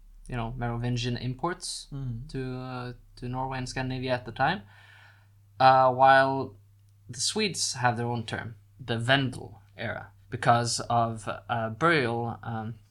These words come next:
Speaker 1: field.
Speaker 2: Yeah, yeah.
Speaker 1: Yeah, a burial
Speaker 2: Yeah,
Speaker 1: field.
Speaker 2: it's, it's, it's,
Speaker 1: Yeah.
Speaker 2: it's exactly what it is.
Speaker 1: Yeah, it's like a burial site. Based it on, uh, the name of a burial site in, uh, in Vendel, in, in Uppland, in Sweden,
Speaker 2: Mm.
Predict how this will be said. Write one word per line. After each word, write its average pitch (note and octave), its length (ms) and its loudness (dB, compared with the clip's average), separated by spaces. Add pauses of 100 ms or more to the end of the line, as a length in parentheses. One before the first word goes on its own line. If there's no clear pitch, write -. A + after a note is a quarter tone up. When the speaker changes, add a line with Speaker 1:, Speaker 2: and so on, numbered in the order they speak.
Speaker 1:
field. A2+ 440 -8 (240)
Speaker 2:
Yeah, C#3+ 60 -10
yeah. C3+ 60 -8 (140)
Speaker 1:
Yeah, G#2+ 260 -2
a A#2+ 40 -4
burial C3+ 380 -2
Speaker 2:
Yeah, - 60 -6
Speaker 1:
field. A#3+ 180 -4
Speaker 2:
it's, - 200 -8
it's, F#3+ 120 -12
it's, E3 200 -6
Speaker 1:
Yeah. D#3+ 60 -2 (120)
Speaker 2:
it's D3+ 140 -10
exactly C3 300 -6
what A2 120 -6
it G#2+ 100 -10
is. A2+ 80 -8
Speaker 1:
Yeah, A2+ 160 2
it's A#2 200 -6
like - 200 0
a C3+ 80 0
burial C3+ 300 4
site. - 460 -4 (800)
Based F#3+ 240 4
it C#3+ 60 6
on, B2+ 240 4
uh, A#2+ 200 -2
the A#2 60 -6
name C3 200 2
of A#2 120 -6
a A#2 40 -8
burial A2+ 300 -2
site G2+ 320 -6
in, A2 240 -8
uh, G#2 120 -8
in A2 240 -8
Vendel, A2+ 360 -6 (120)
in, A2+ 180 -12 (100)
in A2+ 120 -8
Uppland, G2+ 480 -6
in - 60 -14
Sweden, A2 280 -10
Speaker 2:
Mm. A#2 220 -6